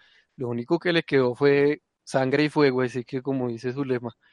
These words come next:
Entonces era, era comprensible que ella hiciera eso que hizo. A mí la verdad sí me pareció que esa parte estuvo bien, bien, bien manejada, aunque hubiera sido mucho mejor con más desarrollo, ¿no?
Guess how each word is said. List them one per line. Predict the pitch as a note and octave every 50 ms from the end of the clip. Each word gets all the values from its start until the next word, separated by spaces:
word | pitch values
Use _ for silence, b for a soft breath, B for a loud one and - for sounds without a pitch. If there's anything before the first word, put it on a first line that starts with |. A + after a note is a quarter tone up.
| _ _ _ _ _ _ _ _ _ _ _
Entonces | - C#3 A#2 - - B2+ A#2+ - - B2+ C3+
era, | C#3+ C3 C3+ C3+ C#3
era | - - C#3 B2+ C3 B2
comprensible | - D3 D3 C#3+ D3+ C#3 B2+ - - C3 A2+ A#2+ A#2+ A#2
que | - C#3 C#3 C3
ella | B2 A#2+ B2 B2
hiciera | A#2+ - C#3 C3 B2+ B2+ B2+ B2+ B2
eso | B2 A#2+ A2+ B2+ B2
que | - - C#3+
hizo. | C3 A#2+ A2+ A2 - B2+ B2+ - _ _ _ _ _ _ -
A | D3+ C3
mí | C3 C3 C3+
la | C3+ D3 D3+
verdad | D#3 D#3 D3 C3+ B2+ A#2+
sí | - - C3+ C3
me | C#3 C#3 C#3
pareció | - - C#3+ C#3+ C3+ - C3+ B2+ B2 A#2+ B2 C3 B2+ B2+ - _ _ _ _ _ _ _
que | - - C#3 C3+ C3+ C3+
esa | B2 - C#3
parte | - - C#3 C3+ - - -
estuvo | - C#3+ C3+ C3+ C3 C3 B2+
bien, | C3 C3 B2+ B2+ B2 B2 B2 B2 B2 B2 _ _ _ _ _ _ _ _ _ _ _ _ _ _ _ _ _ _ _ _
bien, | - C3 B2+ B2+ B2+ B2+ B2+ B2+ B2+ B2+ B2+ B2+ C3 C3+ -
bien | C#3 C3 C3+ C3 B2+ B2+
manejada, | B2+ C3 C3+ C#3+ C#3+ C3+ C3+ B2+ C3 C#3+ D3+
aunque | D#3 D3 C3+ - - C3+
hubiera | B2+ B2 B2 A#2+
sido | - - C#3+ C3+ C3
mucho | C#3 C#3+ D3+ D#3 D3 - D#3+
mejor | D#3+ D3 C#3 C3+ B2+ B2 -
con | - C#3 C3+
más | C3+ C3+ C3+ C3 B2+
desarrollo, | C3 C3+ C3+ C#3 B2+ B2+ B2 A#2+ A#2+ A#2+ A#2
¿no? | A#2+ C#3 F3